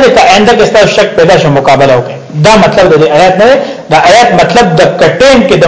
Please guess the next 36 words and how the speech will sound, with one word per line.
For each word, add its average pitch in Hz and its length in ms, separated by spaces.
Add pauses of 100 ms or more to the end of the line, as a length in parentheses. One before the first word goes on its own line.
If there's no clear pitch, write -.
مرتبین 170 480 (140)
موجود 160 420
وو، 208 520
شک 196 220 (140)
کو 180 60 (100)
الله 202 340
کو 208 60
اوس 202 240
شک 151 180
کې 151 140
نه 135 120
ځای 135 180
مقابله 135 400
وکړي. - 320 (480)
دا 196 160
نه 294 120
چې 262 60 (100)
پیغمبر 220 320 (100)
لاړ 247 200
شي، 214 140
کو 202 140
رستو 233 240
ستاسو 202 300
مقابله، 180 360 (240)
مطلب 196 260 (240)
دا 208 140
دی 202 120
چې 180 120
رستو 202 220
ستاسو 185 240
شک 202 180
پیدا 190 260
شي، - 60
نو 165 160
بیا 208 100
مقابله 190 480